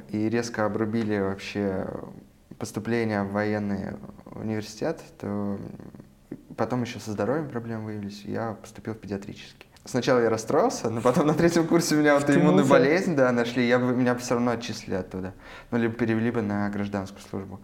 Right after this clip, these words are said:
Speaker 1: И потом, в принципе, поубавился вот это вот военное настроение, и я, честно говоря, рад, что я стал гражданским врачом. Почему именно лором?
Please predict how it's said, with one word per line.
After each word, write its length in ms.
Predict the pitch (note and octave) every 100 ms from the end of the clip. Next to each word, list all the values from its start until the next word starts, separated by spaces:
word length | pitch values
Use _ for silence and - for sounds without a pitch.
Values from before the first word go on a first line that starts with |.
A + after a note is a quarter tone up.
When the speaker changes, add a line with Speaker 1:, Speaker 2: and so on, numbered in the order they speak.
| -
Speaker 1:
И 240 | - C3+ E3
потом, 360 | C3 D3 D#3
в 80 | D3
принципе, 380 | C#3 D#3 D3+ C3
поубавился 840 | - A#2 A2+ B2 A#2+ A2 G#2+ -
вот 140 | G#2 G#2+
это 300 | G#2+ G2+ G2
вот 200 | F#2+ -
военное 400 | A2 A2+ A2+ G#2+
настроение, 720 | G#2 - G#2+ G#2+ C#3+ E3+ A#2 G2+
и 100 | G2+
я, 200 | G#2 G#2
честно 260 | G2+ A2
говоря, 220 | G2 G2+
рад, 200 | G2 F#2+
что 180 | - -
я 80 | F#2
стал 260 | - G2 F#2+
гражданским 560 | - F#2+ F#2+ - -
врачом. 380 | F#2+ - A#2 C#3 - -
Почему 300 | - - C#3
именно 200 | C#3 C3+
лором? 420 | C3 E3 F#3+ B2